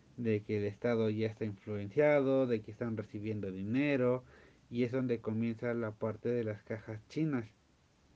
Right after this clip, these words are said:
la, el, el ocultamiento de la verdad, como en un momento lo comentó Abril.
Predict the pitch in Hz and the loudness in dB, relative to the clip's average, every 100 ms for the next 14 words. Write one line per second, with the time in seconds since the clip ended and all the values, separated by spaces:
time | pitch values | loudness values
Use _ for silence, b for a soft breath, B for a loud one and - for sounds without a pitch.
0 | _ 110 107 107 107 104 107 104 104 104 | _ -6 -2 0 0 -2 -2 -2 -2 -4
1 | 101 107 107 107 - 110 110 107 113 113 | -4 -2 -2 -2 -2 -4 -4 0 0 0
2 | 113 117 110 101 104 107 117 113 110 107 | 0 2 2 0 -2 0 0 0 -2 0
3 | 107 110 113 110 110 123 113 110 107 107 | 0 2 2 0 0 -2 -2 -4 -4 -4
4 | 113 117 123 | 0 0 0